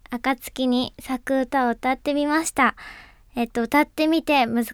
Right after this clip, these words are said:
しかったところは、強弱をつけたり、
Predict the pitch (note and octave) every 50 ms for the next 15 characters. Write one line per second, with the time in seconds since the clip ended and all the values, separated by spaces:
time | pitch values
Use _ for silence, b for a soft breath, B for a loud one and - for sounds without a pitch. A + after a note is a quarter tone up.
0 | - C4 C4+ B3+ - - - B3+ B3 A#3+ - - A#3 A3 A3 A3+ - - A#3+ A#3
1 | A#3 A3+ A3+ A#3+ C4 C4 B3 - - b b b b b b b b b b b
2 | - - - - _ - - - D#4 C#4+ C4 B3+ B3+ B3 - - B3 B3 A#3+ -
3 | - - B3+ A#3+ - A#3 A3+ A#3 B3+ B3+ B3 A3 -